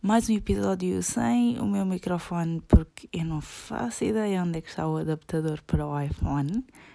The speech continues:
claro. Ahm,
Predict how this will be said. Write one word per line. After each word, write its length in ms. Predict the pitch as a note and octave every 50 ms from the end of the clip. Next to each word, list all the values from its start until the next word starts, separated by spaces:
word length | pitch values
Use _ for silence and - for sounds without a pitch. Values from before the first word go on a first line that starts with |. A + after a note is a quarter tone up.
| - - C#3
claro. 720 | - - - - - C3+ C#3 C#3 C3+ C#3+ D#3 F3+ B3+ E4 - - - - - - - - - _ - -
Ahm, 760 | - E3+ E3 D#3+ D#3+ D#3+ D#3+ D#3+ D#3 D#3 D3+ D#3 D#3 D#3 D#3